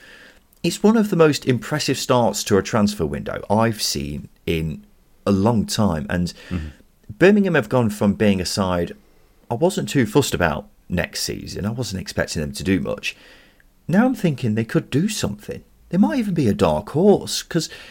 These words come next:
Speaker 1: it's just such an impressive window. And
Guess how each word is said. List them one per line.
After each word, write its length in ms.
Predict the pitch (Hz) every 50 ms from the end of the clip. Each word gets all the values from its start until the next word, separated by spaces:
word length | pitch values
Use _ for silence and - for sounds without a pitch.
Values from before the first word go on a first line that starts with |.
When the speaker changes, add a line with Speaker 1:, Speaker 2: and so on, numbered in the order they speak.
| - - - - - - _ - _ _ - - _ - - - - - -
Speaker 1:
it's 380 | - 381 508 - - 359 -
just 200 | - - 285 - -
such 400 | - - - 330 320 - - -
an 60 | 107
impressive 840 | 98 87 - - - 190 175 - - 113 95 80 78 - - - - _ -
window. 460 | 117 131 175 185 175 170 165 - - - -
And 200 | - 127 135 131